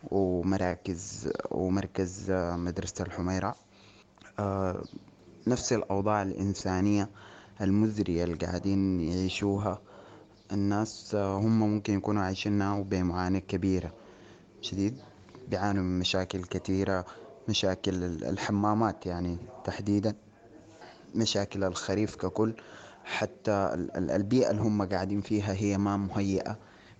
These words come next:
بشكل كامل. يعني الناس ديل ما عندهم سراير، ما عندهم لحافات، آه، بتوسط الواطة زي ما بقولوا، حتى الفصول للأسف يعني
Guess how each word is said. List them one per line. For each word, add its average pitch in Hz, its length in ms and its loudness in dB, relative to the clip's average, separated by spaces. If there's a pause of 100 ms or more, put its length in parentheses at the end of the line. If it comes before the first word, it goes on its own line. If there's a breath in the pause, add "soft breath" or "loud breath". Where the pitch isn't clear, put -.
بشكل 95 380 0
كامل. 95 420 0
يعني 87 240 0
الناس 98 360 0
ديل 101 520 2
ما 101 140 2
عندهم 95 800 0
سراير، 95 640 0
ما 95 180 2
عندهم 95 540 0 (760 loud breath)
لحافات، 120 580 0 (300)
آه، 104 160 6
بتوسط 101 640 2
الواطة 92 460 2 (280)
زي 92 120 0
ما 92 100 2
بقولوا، 113 460 0
حتى 135 640 0
الفصول 110 800 0
للأسف 92 600 -2
يعني 90 360 2